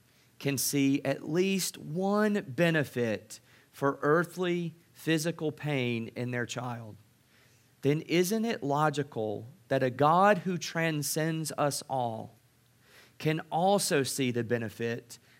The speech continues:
of pain and suffering for his children? Now, I don't pretend for a moment that that's easy.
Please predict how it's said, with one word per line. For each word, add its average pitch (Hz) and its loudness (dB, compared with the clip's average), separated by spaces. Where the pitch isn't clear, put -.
of 120 -4
pain 170 0
and 139 -2
suffering 120 -4
for 127 0
his 120 -2
children? - -8
Now, 151 -8
I 156 -4
don't 202 -2
pretend 135 -4
for 110 -4
a 110 -6
moment 107 -10
that 98 -8
that's - -8
easy. - -14